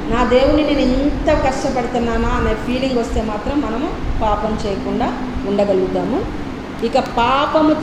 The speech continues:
చేయజాలని స్థితిలోకి రాతాడు. పత్రిక, యోహాను పత్రికలో ఉంటుంది.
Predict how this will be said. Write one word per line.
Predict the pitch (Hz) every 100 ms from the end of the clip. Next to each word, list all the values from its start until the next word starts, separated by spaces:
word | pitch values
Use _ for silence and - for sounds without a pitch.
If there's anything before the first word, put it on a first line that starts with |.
| 269
చేయజాలని | 262 269 233 254 254 254 254
స్థితిలోకి | 262 262 247 269 269 269
రాతాడు. | 262 220 202 180 - - -
పత్రిక, | 226 247 226 202 185 180 170 -
యోహాను | 220 262 277 285
పత్రికలో | 262 254 233 240
ఉంటుంది. | 196 165